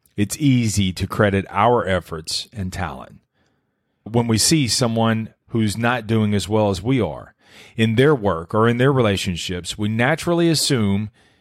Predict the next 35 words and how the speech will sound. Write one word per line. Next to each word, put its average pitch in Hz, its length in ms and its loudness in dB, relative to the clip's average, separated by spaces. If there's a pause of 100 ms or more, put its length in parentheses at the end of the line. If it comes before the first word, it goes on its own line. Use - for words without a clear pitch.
(440)
it's 135 200 -2
at 131 100 0
least 135 300 0
partly 110 400 0
their 107 220 4
own 107 200 2
fault. 85 340 -4 (380)
If 110 140 0
their 120 140 4
relationships 117 720 0
aren't 127 220 0
going 123 300 0
well, 127 380 0 (440)
we 117 100 0
think 117 220 0
it 113 60 2
must 113 260 0
be 113 140 0
due 117 180 2
to 107 60 2
some 113 260 0
flaw 117 380 0
in 98 60 2
their 92 120 0
character. - 720 -4 (480)
If 104 100 -2
they 123 100 0
can't 127 260 0
get 123 120 0
a 117 60 4
promotion, 120 640 0
it's 107 220 -4
easy 131 420 2
to 101 120 2
think 107 400 -2